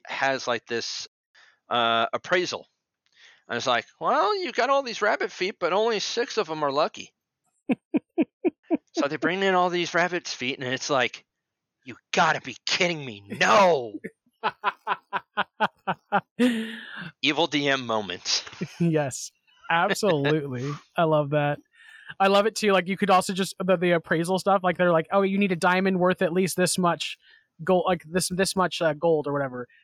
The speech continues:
Speaker 2: And then they bring in a
Speaker 1: Uh-huh.
Speaker 2: diamond and you're like, just under. You're like, "You needed to be worth five hundred."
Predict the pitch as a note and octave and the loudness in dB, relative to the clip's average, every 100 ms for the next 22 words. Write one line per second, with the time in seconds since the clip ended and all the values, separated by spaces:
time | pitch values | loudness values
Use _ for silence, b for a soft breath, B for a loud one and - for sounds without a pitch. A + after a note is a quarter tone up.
0 | b F3+ F#3 D#3+ F3+ F3 E3+ F3 F3 E3+ | b 0 2 4 4 4 2 2 2 0
1 | E3+ D#3+ D#3 - D#3+ F#3+ F#3 - E3+ D3 | 0 2 0 -2 0 2 2 2 0 0
2 | C#3+ C3+ - b b - F3 F#3+ F3+ E3+ | -4 -6 -8 b b -2 0 2 2 2
3 | - E3+ D#3 F3 | 2 0 2 0